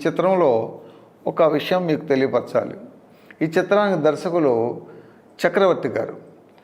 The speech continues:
కేఎస్ ప్రకాశ్రావు గారు నైన్టీన్ ఫార్టీస్ ఆ ప్రాంతంలో నుంచి వచ్చినవారు కాబట్టి, వయసు రీత్యా ఎంతో గొప్ప అనుభవం ఉన్నటువంటి దర్శకులు కాబట్టి, ప్రేమనగర్ లాంటి గొప్ప చిత్ర కళాఖండాలు నిర్మించిన వారు కాబట్టి,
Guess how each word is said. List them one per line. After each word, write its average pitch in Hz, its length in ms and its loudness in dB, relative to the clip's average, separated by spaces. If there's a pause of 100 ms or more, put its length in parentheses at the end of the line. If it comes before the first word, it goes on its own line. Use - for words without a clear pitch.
(260)
కేఎస్ 214 340 2
ప్రకాశ్రావు 165 560 2
గారు 151 640 2 (220)
నైన్టీన్ 170 500 2
ఫార్టీస్ 160 520 0
ఆ 147 80 6
ప్రాంతంలో 143 680 2
నుంచి 135 480 -2
వచ్చినవారు 139 520 2
కాబట్టి, 120 560 0 (600)
వయసు 175 260 4
రీత్యా 170 420 4
ఎంతో 143 340 2
గొప్ప 139 280 0
అనుభవం 131 300 0
ఉన్నటువంటి 135 440 -2
దర్శకులు 123 440 -2
కాబట్టి, 131 580 0 (540)
ప్రేమనగర్ 160 560 4
లాంటి 143 260 2
గొప్ప 127 260 -2
చిత్ర 135 320 -4
కళాఖండాలు 139 720 2
నిర్మించిన 120 440 -4
వారు 127 200 4
కాబట్టి, 143 600 0